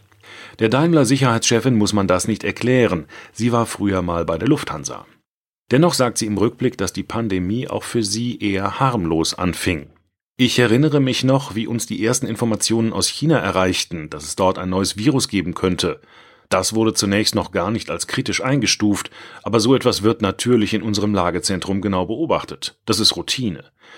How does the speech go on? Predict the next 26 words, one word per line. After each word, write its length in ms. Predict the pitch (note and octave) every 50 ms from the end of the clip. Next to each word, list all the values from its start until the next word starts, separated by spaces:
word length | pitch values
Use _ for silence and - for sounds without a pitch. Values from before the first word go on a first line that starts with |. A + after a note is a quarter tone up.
| - - - - -
Schließlich 420 | - - C#3+ D#3 - E3 D3 -
geht 140 | - G2+ -
es 140 | F#2 - -
darum, 400 | F#2+ F2+ G#2+ B2 B2 C3+ B2+ A#2
frühzeitig 600 | - - C#3 F3 F#3+ - - E2 D#2+ - D3+ -
zu 140 | - - -
erkennen, 540 | D#2 - - - G2 G2 A2 A2+ A2 - _ _ _ -
welche 380 | F2 G#2 B2+ C#3 C#3 - -
Auswirkungen 680 | - F#2+ G#2+ G2+ - G2+ G2 G2 F2+ - F#2 F2+ D#2+ D2
so 100 | F2+ F#2+
eine 160 | F2+ G2 G2
Meldung 400 | F#2 F#2 F#2+ G2 G#2+ A#2 A#2+ B2+
auf 200 | D#2+ G#2 - -
unser 240 | A2 G2 F#2 G2 E2+
Unternehmen 520 | F#2 - G2+ A2 B2 C#3+ D3+ A2+ E2+ D2+
haben 280 | D2 D#2+ D2+ D2 D#2+ -
könnte." 380 | - E2+ D#2 C#2 - - - - _ _ _ _ _ _ _ _ _ _ _ _ _ _
Mit 260 | - A2 - - -
den 240 | - A#2+ A#2 A#2 -
ersten 380 | - C#3 E3 D#3+ - - C#3+ -
bestätigten 500 | - - A2 G#2+ A2+ A2 G#2 - - G#2
Corona-Fällen, 880 | F#2+ F#2+ F2 - F#2 F#2 F#2 E2+ - - F2+ F2+ E2+ E2 D#2+ D#2 D2+
erinnert 340 | D#2+ E2+ D#2+ F2 F#2+ F2 D#2
sich 140 | - E2 D2+
Sabine 380 | F2 E2 D2 F2 F#2 F2+ F2 E2
Wiedemann, 400 | G2+ G#2+ A#2 A2 G#2+ A#2 A2+